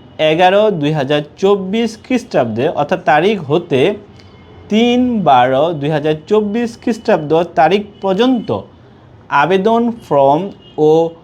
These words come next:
প্রসপেক্টাস ক্রয় করা যাবে। প্র-, আহ, প্রসপেক্টাসে বর্ণিত শর্তাবলী পূরণ সাপেক্ষে আগামী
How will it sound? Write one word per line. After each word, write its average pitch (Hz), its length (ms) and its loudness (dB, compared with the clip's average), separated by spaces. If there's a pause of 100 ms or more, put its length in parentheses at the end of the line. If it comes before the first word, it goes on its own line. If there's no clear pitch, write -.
(280)
প্রসপেক্টাস 220 920 -2 (180)
ক্রয় 180 300 2
করা 127 240 -2
যাবে। 95 300 -10 (1900)
প্র-, 190 220 0 (200)
আহ, 143 160 0
প্রসপেক্টাসে 240 1000 -2
বর্ণিত 196 480 0 (380)
শর্তাবলী 226 680 0
পূরণ 202 460 0
সাপেক্ষে 190 840 -4 (420)
আগামী 180 680 0